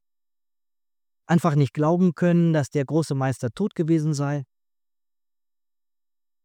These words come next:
Und da sei in ihren Herzen die Überzeugung wach geworden, Jesus muss leben, ja, er lebt. Und diese Überzeugung hätte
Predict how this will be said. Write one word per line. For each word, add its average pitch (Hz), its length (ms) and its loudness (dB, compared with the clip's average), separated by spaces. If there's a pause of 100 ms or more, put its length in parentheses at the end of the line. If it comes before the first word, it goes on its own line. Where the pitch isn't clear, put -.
(140)
Und 147 80 -4
da 160 100 4
sei 170 140 4
in 180 60 2
ihren 170 220 2
Herzen 185 580 2 (300)
die 135 60 -2
Überzeugung 180 840 2
wach 147 240 -4
geworden, 151 640 0 (420)
Jesus 165 480 0
muss 202 460 2
leben, 135 440 0
ja, 170 320 0 (340)
er 143 100 -2
lebt. - 640 -2 (2500)
Und 131 100 -2
diese 170 140 4
Überzeugung 185 640 2
hätte 160 320 0